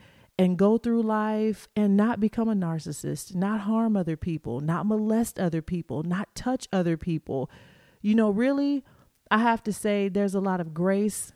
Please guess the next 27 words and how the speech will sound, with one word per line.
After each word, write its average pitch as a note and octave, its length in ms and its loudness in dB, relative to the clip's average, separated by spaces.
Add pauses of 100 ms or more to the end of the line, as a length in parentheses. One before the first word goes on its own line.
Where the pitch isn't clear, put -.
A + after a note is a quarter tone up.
(160)
on F#3+ 200 2
your E3+ 180 0
life, F#3+ 640 0
because F3+ 720 -2 (380)
it F#3 160 2
doesn't A#3 400 4
always G#3 460 0
happen G3+ 420 -4
like E3 220 -4
that - 180 -8
for D#3 120 -8
some D3+ 280 -6
people. - 320 -8
Some F3+ 240 -4
people, G3 320 -4
it's E3+ 240 -6
just E3+ 360 -6
deeper. F3+ 400 0
Some F#3 220 -2
people F#3 460 0 (420)
are, E3+ 600 0 (500)
um, F3+ 640 -2 (840)
not A3+ 380 2
able B3 320 2
to A3+ 160 -4
take - 360 -4
what G#3 200 0